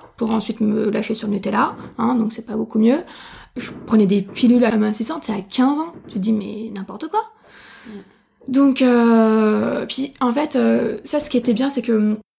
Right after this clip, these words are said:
Speaker 1: avec la distance et les études, quand je suis partie vivre à Paris, euh, pour mes études, bah, c-, du coup, j'avais plus ce poids, euh, constamment, cette réflexion dans ma tête. Du coup, ça, ça est parti assez simplement, assez tout seul. Et par contre, mon père, euh, mon père aussi, en fait, a pas contribué à ce que je, j'apprenne à m'aimer moi,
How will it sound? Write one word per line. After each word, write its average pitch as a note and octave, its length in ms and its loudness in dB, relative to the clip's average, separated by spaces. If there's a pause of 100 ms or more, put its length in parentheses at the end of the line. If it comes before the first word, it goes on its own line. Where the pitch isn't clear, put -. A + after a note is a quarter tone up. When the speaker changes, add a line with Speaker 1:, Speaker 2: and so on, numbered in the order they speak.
(140)
Speaker 1:
avec A3 240 2
la G#3+ 100 0
distance B3 520 -2
et A#3+ 40 2
les G#3+ 180 2
études, A#3 440 0
quand A3+ 100 -2
je G#3+ 60 -2
suis - 80 -12
partie A#3 260 -6
vivre A3 180 2
à A3+ 80 -2
Paris, A#3 400 0
euh, A3+ 60 -2
pour A#3 160 -4
mes A3+ 160 2
études, B3+ 260 -2
bah, A#3+ 180 -4 (100)
c-, - 180 -8
du A3 80 2
coup, B3+ 160 -2
j'avais A3 240 4
plus A3 180 -8
ce B3+ 120 0
poids, B3+ 320 0
euh, A3 580 -2
constamment, A#3 480 2
cette A3+ 160 -6
réflexion A#3 380 -4
dans A3 80 2
ma G#3+ 100 -2
tête. C#4 220 -4 (420)
Du A#3 80 2
coup, B3+ 140 2
ça, C#4 120 4
ça C4 140 2
est A#3+ 80 4
parti A#3 320 -4
assez B3 240 -2
simplement, A#3+ 480 0
assez A#3+ 220 -4
tout A#3+ 120 -10
seul. D#4+ 220 -6 (720)
Et A3+ 160 4
par G#3+ 300 -2
contre, C4+ 240 0
mon A3 160 2
père, B3 400 -4
euh, A#3+ 420 -10 (160)
mon A#3 160 0
père A#3 220 4
aussi, B3+ 240 4
en A3+ 80 2
fait, A3+ 180 -4
a B3 80 -10
pas A#3 200 -8
contribué A#3 440 -4
à A#3+ 80 -4
ce A3+ 80 -6
que A3+ 160 -4
je, A#3 420 -4
j'apprenne A#3 440 -4
à - 20 0
m'aimer A3 240 0
moi, A#3 380 -2